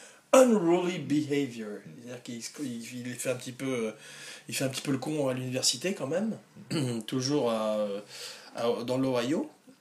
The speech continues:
Et, euh, là, il est quand même, euh, recruté et repéré par des agents, alors qu'il est à Yale, et il part pour New York. Et là, tout de suite, il fait du théâtre.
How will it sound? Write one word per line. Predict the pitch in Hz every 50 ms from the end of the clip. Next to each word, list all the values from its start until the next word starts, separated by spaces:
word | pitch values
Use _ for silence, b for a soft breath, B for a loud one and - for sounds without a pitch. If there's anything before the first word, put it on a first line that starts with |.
| _ _ _ - - - -
Et, | - 151 170 180
euh, | 170 143 131 127 131
là, | 147 175 190
il | 185 156
est | 147
quand | 151 147 147
même, | 180 190 170
euh, | - 139 139 123 127 127 127 123 120 120 117 117 113 110 110
recruté | - 180 175 175 - - 151 151 - - 185 220 220 220 - 117
et | -
repéré | 220 240 214 208 - 196 160 147 170 196
par | 180 156 127
des | 123 127 127 123 120 120 120 120 117 117 123
agents, | 135 135 120 117 127 123 - - _ B 175 B B B B B B B -
alors | - 117 -
qu'il | - 131 131
est | 139 -
à | 120 110
Yale, | 113 120 123 123 123 123 147 - - 175 151 - - - - _ _ _ - -
et | - 143 147
il | 135 113
part | 165 143 127 -
pour | - 117
New | 110 107 101
York. | 90 - - - - -
Et | 95
là, | 87 -
tout | - - 110
de |
suite, | - 156 151 -
il | 113
fait | - 120
du | 113 110 104
théâtre. | - - 87 85 85 - - - - -